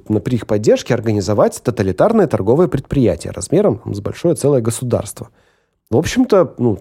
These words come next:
логичное поведение с точки зрения его картины мира. Так вот, разрозненные факты об опричнине не дают нам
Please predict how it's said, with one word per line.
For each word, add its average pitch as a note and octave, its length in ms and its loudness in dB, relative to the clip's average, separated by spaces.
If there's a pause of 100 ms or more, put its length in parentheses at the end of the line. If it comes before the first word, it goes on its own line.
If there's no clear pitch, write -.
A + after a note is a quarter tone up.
(100)
логичное B2 760 2
поведение B2 760 2
с - 160 -14
точки D#3 320 0
зрения C3+ 360 4
его A2 420 2 (540)
картины B2 400 2
мира. C#3+ 320 2 (1300)
Так - 180 -2
вот, F3+ 240 4 (280)
разрозненные A#2+ 640 2
факты G#3+ 320 -2
об A#2 140 2
опричнине A2+ 500 -4
не G#2+ 180 2
дают C3+ 420 2
нам C3 260 2